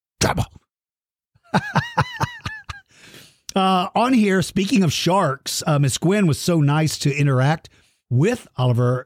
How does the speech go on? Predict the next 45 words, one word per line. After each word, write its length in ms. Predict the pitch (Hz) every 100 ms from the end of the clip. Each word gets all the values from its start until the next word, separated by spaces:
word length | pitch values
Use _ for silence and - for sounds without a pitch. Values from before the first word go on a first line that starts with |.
| 127
getting 320 | 127 147 131
information 680 | 139 - 135 127 131 - 131
and 120 | 113
sharing 340 | - 143 143
information. 500 | 135 120 143 135 -
That's 240 | 123 120 -
so 180 | 131 107
cool. 360 | - 123 110 - - - _ _
Emmett, 300 | - 247 247 233
age 280 | 220 175 -
five, 400 | 220 220 196 151
do 160 | 180
a 60 | 160
picture 400 | - 202 190 180
of 80 | 156
an 80 |
Allosaurus 560 | 170 185 151 190 175 -
eating 220 | 185 170
a 60 | 147
pizza 360 | - 185 -
with 140 | 143 117
Dinosaur 460 | 165 160 - 156
George 360 | 120 151 156 135
as 80 | 131
the 100 | 123
toppings. 600 | - 165 151 135 110 - - - _ -
"Thanks, 260 | 269 240
G 140 | - 208
G, 160 | 185
for 160 | 196 175
making 300 | 180 175 135
fun 260 | - 165 165
so 160 | 165
cool 280 | - 170 160
and 120 | 127
take, 360 | - 156 156 _
taking 460 | - 147 - 147 143
all 140 | 147
the 120 | 127
jokes 340 | 110 135 147 -
with 100 | 135
these 220 | 120 123
little 200 | 143 139
ankle 240 | 131 127
biters." 440 | 113 113 101 104